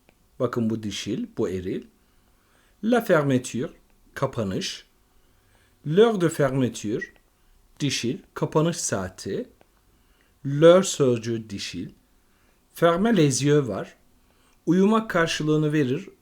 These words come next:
ölmek karşılığını verir ya da bir şeyi, birini görmüyormuş gibi yapmak karşılığını verir.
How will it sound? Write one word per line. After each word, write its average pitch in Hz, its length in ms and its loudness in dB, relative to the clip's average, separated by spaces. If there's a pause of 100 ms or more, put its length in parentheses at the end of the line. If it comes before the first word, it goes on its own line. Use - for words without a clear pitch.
ölmek 139 680 2 (280)
karşılığını 107 680 -2
verir 127 240 -4
ya 135 220 0
da 170 240 -2
bir 180 120 0
şeyi, 110 460 -4
birini 147 400 0
görmüyormuş 131 840 2
gibi 120 200 -8
yapmak 135 480 -6
karşılığını 95 640 -10
verir. 104 380 -8